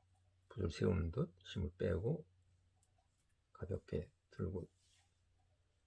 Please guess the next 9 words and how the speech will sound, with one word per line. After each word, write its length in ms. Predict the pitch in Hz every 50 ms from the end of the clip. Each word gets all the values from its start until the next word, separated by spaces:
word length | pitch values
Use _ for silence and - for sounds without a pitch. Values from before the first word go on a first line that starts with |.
| _ _
갔다가 460 | - - - - - 90 92 87 - - _ -
위로 280 | 107 107 110 117 117
올려서 840 | 110 110 107 110 110 107 107 107 - 139 147 151 165 175 180 - - - _ _ _ -
약간 400 | - - - - - - 92 90
들어서 400 | - - 104 101 95 117 135 151 -
다음 320 | - - 104 101 95 98
동작으로 640 | - 101 90 87 85 82 82 98 120 165 185 190 - _ _ _ _ _ _ _ _ _ _ _ _ _ _ _ _ _ _ _ _ _ _ _ _ _ _ _ _ _ _ _ _ _ _ _ _ _ _ _ - 98
내려오고, 720 | 90 87 80 80 85 85 85 - - 139 165 190 196 - _ _ _ _ _ _ _ _ _
올라갔다가 760 | - 90 85 87 82 - - - - 92 95 117 147 160 160